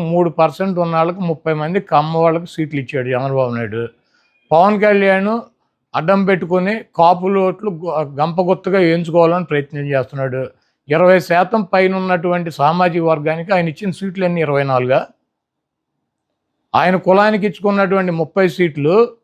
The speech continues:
ఆయన ఇచ్చేసుకున్నాడు ఆయన పార్టీలో. మరి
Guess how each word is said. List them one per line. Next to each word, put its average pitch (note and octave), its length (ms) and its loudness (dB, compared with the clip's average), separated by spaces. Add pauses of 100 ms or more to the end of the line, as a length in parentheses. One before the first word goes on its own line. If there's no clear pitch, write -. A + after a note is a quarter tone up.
(300)
ఆయన E3+ 160 2
ఇచ్చేసుకున్నాడు G3 560 2
ఆయన D#3+ 160 0
పార్టీలో. D3+ 480 0 (680)
మరి G3 220 4